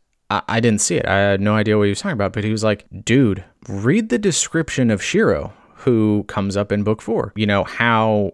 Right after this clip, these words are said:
how he's written. And I, I went back to read it and I was like,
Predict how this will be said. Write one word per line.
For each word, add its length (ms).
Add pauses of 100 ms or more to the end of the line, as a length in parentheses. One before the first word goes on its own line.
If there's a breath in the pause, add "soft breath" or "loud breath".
(140)
how 380
he's 340
written. 520
And 160
I, 160
I 60
went 200
back 180
to 100
read 180
it 120
and 100
I 80
was 140
like, 280